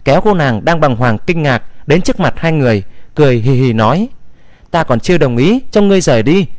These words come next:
ngươi đã muốn đi sao?" Nữ tử thấy Hồng Quân cùng Huống Thiên Minh đứng chung một chỗ, trong lòng tất nhiên có thể nhìn ra được quan hệ của hai người không tầm thường. Thấy Hồng Quân vừa cười, vừa quay lưng về Huống Thiên Minh,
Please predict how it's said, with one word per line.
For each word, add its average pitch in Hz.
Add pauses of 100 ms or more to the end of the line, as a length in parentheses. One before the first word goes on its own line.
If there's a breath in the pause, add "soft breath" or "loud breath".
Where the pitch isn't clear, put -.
ngươi 220
đã 220
muốn 220
đi 214
sao?" 196 (1160 soft breath)
Nữ 202
tử 147
thấy 151
Hồng 190
Quân 165 (180 soft breath)
cùng 160
Huống 175
Thiên 196
Minh 190 (120)
đứng 180
chung 185
một -
chỗ, 214 (320 soft breath)
trong 220
lòng 147
tất 208
nhiên 180
có 220
thể 127
nhìn 113
ra 170
được 135 (360 soft breath)
quan 202
hệ 175
của 123
hai 175
người 131
không 170
tầm 143
thường. 110 (580 soft breath)
Thấy 170
Hồng 190
Quân 165
vừa 123
cười, 117 (260 soft breath)
vừa 147
quay 202
lưng 196
về 151
Huống 131
Thiên 185
Minh, 175